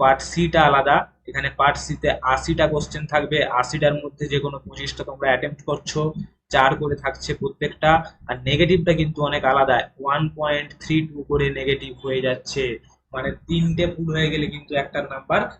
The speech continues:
কেটে নেওয়া হবে, ওয়ান পয়েন্ট থ্রি টু করে হলে তাই হয়। তিনটে ভুল হলে কিন্তু একটার নম্বর কেটে নেওয়া হবে, অর্থাৎ তুমি চার নম্বর যে পেয়েছো একটা কোশ্চেন অ্যাটেম্প্ট করে, তিনটে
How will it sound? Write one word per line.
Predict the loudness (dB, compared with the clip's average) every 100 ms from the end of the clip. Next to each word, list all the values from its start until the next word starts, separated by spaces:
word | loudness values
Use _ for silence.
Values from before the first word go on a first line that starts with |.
| _ -4
কেটে | -2 0
নেওয়া | -4 -4 -6
হবে, | -8 -8 -6
ওয়ান | -4 -4 -6
পয়েন্ট | -12 -14 -14
থ্রি | -8 -6
টু | -6 -10
করে | -6 -6
হলে | -2 -2 2
তাই | 2 0
হয়। | -2 -6 -6 _ _ _ -4
তিনটে | -2 0 0 0
ভুল | -4 -10 -8
হলে | 2 2 2 -2 _
কিন্তু | -20 -6 -2 -2
একটার | -2 -4 -4
নম্বর | -8 -6 -4 -4
কেটে | -4 -2
নেওয়া | -2 -2
হবে, | -4 -6 -8 _ _ -8
অর্থাৎ | -4 -2 -4 -6 _ _ _
তুমি | -6 -2 -2 -4 -12 _ _
চার | 2 2 4
নম্বর | 2 2 2 2
যে | -2 -2
পেয়েছো | -2 -2 0 -2
একটা | 0 -4
কোশ্চেন | -6 -8 -8
অ্যাটেম্প্ট | -8 -6 -8 -4
করে, | -4 -2
তিনটে | 0 2 2